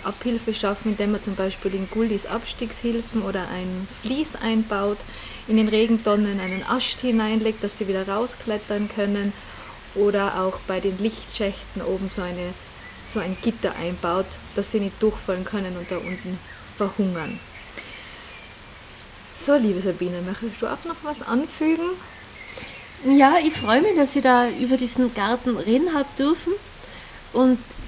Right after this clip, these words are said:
Speaker 2: ich hoffe, dass viele oder immer mehr Menschen sich dem anschließen und auch die Schönheit und die Wichtigkeit dieser,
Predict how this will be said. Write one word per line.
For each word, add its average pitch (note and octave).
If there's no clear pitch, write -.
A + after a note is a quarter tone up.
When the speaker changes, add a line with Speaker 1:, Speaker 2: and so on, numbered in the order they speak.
Speaker 2:
ich C#4
hoffe, C4+
dass -
viele C#4
oder A#3+
immer A#3+
mehr A3+
Menschen C4
sich B3
dem A3+
anschließen A3+
und G#3
auch G3+
die A3
Schönheit A#3+
und G3+
die G#3+
Wichtigkeit G#3+
dieser, G3+